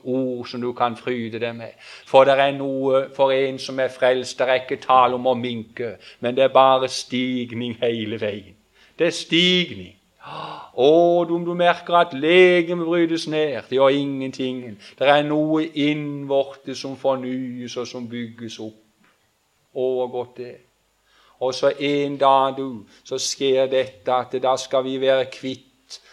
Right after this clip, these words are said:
Han snakket om gamle Adam. En dag så er vi kvitt denne naturen. Jeg skal få lov til å leve i tro at jeg er kvitt naturen når det gjelder fordømmelsesårsak.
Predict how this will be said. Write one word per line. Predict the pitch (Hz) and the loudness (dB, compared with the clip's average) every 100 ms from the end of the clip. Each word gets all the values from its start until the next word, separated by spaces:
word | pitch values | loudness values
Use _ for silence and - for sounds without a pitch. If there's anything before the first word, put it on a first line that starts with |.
| _ | _
Han | 120 | -16
snakket | 117 131 127 - 135 | -8 0 0 0 -8
om | 127 | 4
gamle | 135 131 135 139 | 4 4 0 -2
Adam. | 135 135 123 120 127 120 92 _ - _ | 2 4 4 2 -2 -2 -10 _ -20 _
En | 135 139 139 | -2 0 0
dag | 127 131 127 | 4 6 4
så | 123 131 | 2 0
er | 127 | 2
vi | 127 | -2
kvitt | - 131 127 - - | -8 -4 -4 -6 0
denne | 127 123 123 | 2 2 0
naturen. | 127 120 - 120 123 120 117 104 - - | 0 0 -2 -2 0 -2 -4 -12 -16 -6
Jeg | 120 117 | -6 2
skal | 139 135 | 4 4
få | 139 | 2
lov | 139 139 135 | 2 0 2
til | 143 | 0
å | 139 | 2
leve | 143 139 139 | 2 0 -4
i | - | -8
tro | - 143 139 135 | 2 2 2 2
at | 131 127 143 | 4 4 4
jeg | 135 | 2
er | 135 | 0
kvitt | - 135 131 - - _ | -6 -6 -6 -8 -20 _
naturen | 135 131 - 131 127 127 127 | 0 0 -2 -2 -2 -2 0
når | 127 | 0
det | 127 | 2
gjelder | 131 123 | 2 2
fordømmelsesårsak. | 131 120 127 123 127 120 123 120 123 120 - 123 113 90 | 0 2 2 2 -2 -8 -6 0 2 2 2 2 2 -6